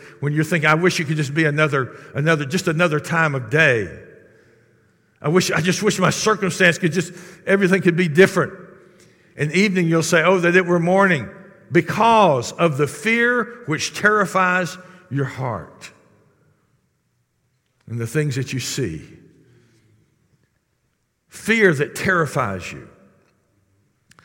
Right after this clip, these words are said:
You're redeemed from that kind of fear. You're redeemed from having to yield to fear. This is, uh, this is just something that I, in, in studying this,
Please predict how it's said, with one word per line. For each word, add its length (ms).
You're 140
redeemed 500
from 260
that 500
kind 280
of 80
fear. 480
You're 160
redeemed 420
from 140
having 340
to 100
yield 400
to 80
fear. 280
This 180
is, 220
uh, 180
this 180
is 100
just 220
something 240
that 120
I, 220
in, 120
in 120
studying 520
this, 340